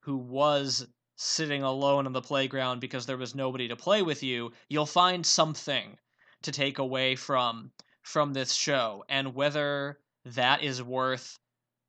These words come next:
whatever percent of the rest of it doesn't resonate with you is gonna depend from person to person. But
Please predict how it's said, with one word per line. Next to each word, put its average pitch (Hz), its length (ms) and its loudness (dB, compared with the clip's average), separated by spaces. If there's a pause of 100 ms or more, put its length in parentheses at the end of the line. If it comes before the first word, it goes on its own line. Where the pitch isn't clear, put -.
(260)
whatever 127 560 0
percent 135 540 -4
of 123 100 -8
the 131 100 -6
rest 131 280 0
of 160 100 -2
it 156 160 -4
doesn't 135 300 -4
resonate 214 400 0
with 226 160 -4
you 247 180 -4
is 175 100 -4
gonna 143 160 -4
depend 135 440 -6
from 135 160 -8
person 135 340 -6
to 127 60 -12
person. 220 560 -4 (420)
But 139 380 2